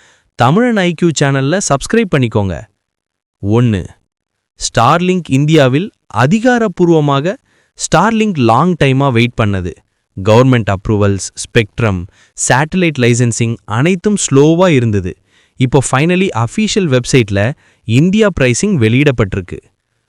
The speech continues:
மாதம் ரூபாய் எட்டாயிரத்தி அறுநூறு, ஹார்ட்வேர் கிட் ரூபாய் முப்பத்தி நாலாயிரம். இது சாதாரண பிராட்பேண்ட் மாதிரி இல்ல. இது ஒரு சேட்டலைட் இன்டர்நெட் சர்வீஸ். அதாவது,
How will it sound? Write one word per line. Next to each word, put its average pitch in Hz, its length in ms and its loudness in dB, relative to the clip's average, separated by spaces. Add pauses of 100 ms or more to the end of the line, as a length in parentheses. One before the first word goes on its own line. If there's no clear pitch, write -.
(160)
மாதம் 165 580 0
ரூபாய் 175 540 2
எட்டாயிரத்தி 175 800 0
அறுநூறு, 135 600 2 (380)
ஹார்ட்வேர் 190 540 2
கிட் - 300 -4
ரூபாய் 135 500 0
முப்பத்தி 170 560 -2
நாலாயிரம். 120 640 0 (460)
இது 123 240 4
சாதாரண 202 600 0 (140)
பிராட்பேண்ட் 160 420 2
மாதிரி 139 400 2
இல்ல. 110 360 -2 (440)
இது 131 240 2
ஒரு 127 180 4 (120)
சேட்டலைட் 190 640 -2
இன்டர்நெட் 127 440 0
சர்வீஸ். 92 580 -4 (640)
அதாவது, 113 640 2